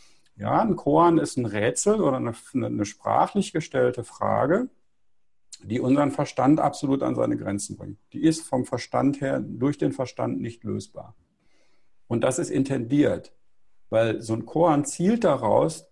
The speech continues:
darauf, dass die Fra-, die Antwort auf die Frage, falls überhaupt eine Antwort kommt, oder eine Erkenntnis aus einer anderen Ebene jenseits unseres Verstandes kommt. Ne? Und das kann man, kann man mitarbeiten, indem man eins dieser wahnsinnig kryptischen, traditionellen Koan-Fragen nimmt und da wirklich monatelang drauf,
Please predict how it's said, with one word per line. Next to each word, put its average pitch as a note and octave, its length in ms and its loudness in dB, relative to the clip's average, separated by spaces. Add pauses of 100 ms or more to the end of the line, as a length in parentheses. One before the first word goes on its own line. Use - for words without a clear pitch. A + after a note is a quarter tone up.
(200)
darauf, A#2 560 2
dass C3 280 0
die E3+ 160 -2
Fra-, B2 480 0
die A2 160 -2
Antwort A3+ 420 2
auf - 160 0
die - 140 -8
Frage, - 360 -4
falls - 220 -2
überhaupt - 220 0
eine - 100 -2
Antwort G2 380 -6
kommt, B2+ 280 -4
oder - 200 -4
eine A2+ 160 -4
Erkenntnis F3 920 -4 (340)
aus C#3+ 200 0
einer - 160 2
anderen D#3 340 4
Ebene C3+ 340 4
jenseits C3 540 0
unseres B2 380 -4
Verstandes G#2 580 -8
kommt. E2 320 -16 (1200)
Ne? A#2 140 -6
Und A3 180 -10 (380)
das B2+ 240 -2
kann C3+ 160 0
man, D3 500 6
kann C#3 120 0
man D3+ 120 4
mitarbeiten, C3 640 2
indem A#2+ 220 -2
man A#2+ 120 -2
eins A#2 260 -2
dieser A#2 260 -4
wahnsinnig C3+ 520 2
kryptischen, A#2+ 720 -4
traditionellen A2+ 720 0
Koan-Fragen C#3+ 800 2
nimmt D3 260 2
und G#2+ 160 -6
da A2 120 -2
wirklich G2 280 -8
monatelang A2+ 720 0
drauf, G2+ 380 -4